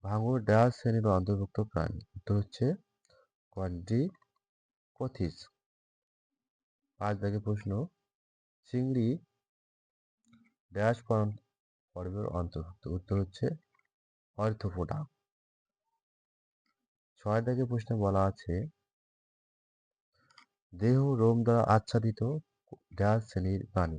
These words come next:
উত্তর হচ্ছে ম্যামেলিয়া বা স্তন্যপায়ী প্রাণী। ষাট দাগের প্রশ্ন বলা আছে,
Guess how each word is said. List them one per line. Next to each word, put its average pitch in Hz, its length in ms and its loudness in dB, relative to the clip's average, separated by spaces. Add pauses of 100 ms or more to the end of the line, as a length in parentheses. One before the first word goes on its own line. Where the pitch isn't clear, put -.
উত্তর 104 200 -2
হচ্ছে 131 320 -2 (1120)
ম্যামেলিয়া 101 800 2 (180)
বা 98 120 -4 (140)
স্তন্যপায়ী 82 480 -4
প্রাণী। 76 320 -8 (1500)
ষাট 101 280 -6
দাগের 95 260 -4
প্রশ্ন 90 320 -8
বলা 85 200 -2
আছে, 90 280 -8